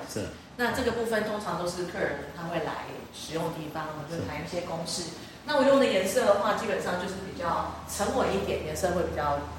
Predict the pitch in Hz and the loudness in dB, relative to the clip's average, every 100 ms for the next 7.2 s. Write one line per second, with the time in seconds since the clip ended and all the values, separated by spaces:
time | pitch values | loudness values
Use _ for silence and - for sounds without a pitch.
0 | - 190 165 151 - - - - - - | -6 0 0 0 -6 -8 -8 -8 -8 -2
1 | 92 87 - - - - 151 165 160 170 | -2 -2 -6 -10 -10 -10 -8 -6 -4 -4
2 | 165 151 143 127 127 - 135 139 135 135 | -4 -4 -4 -6 -8 -8 -6 -4 -4 -6
3 | - - - - 226 202 185 220 226 220 | -10 -12 -12 -2 4 4 4 0 2 4
4 | 180 202 165 151 156 151 151 165 147 143 | 4 4 0 0 -2 -2 -4 -4 -4 -6
5 | - - - - - 110 92 107 98 78 | -6 -8 -8 -10 -4 -2 2 2 2 -2
6 | 80 76 - - - - - 247 180 - | -6 -6 -8 -8 -8 -6 2 4 6 6
7 | 214 | 4